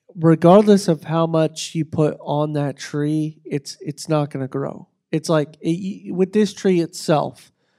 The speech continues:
is a good example. I mean, the tree by itself is, is fine and it looks nice,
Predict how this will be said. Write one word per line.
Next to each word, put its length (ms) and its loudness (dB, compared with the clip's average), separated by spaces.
is 180 -4
a 80 2
good 160 0
example. 640 -4
I 60 -2
mean, 320 -4
the 100 0
tree 280 0
by 180 6
itself 420 4
is, 240 0
is 240 -10
fine 640 -2
and 140 -10
it 40 -6
looks 300 -10
nice, 500 -4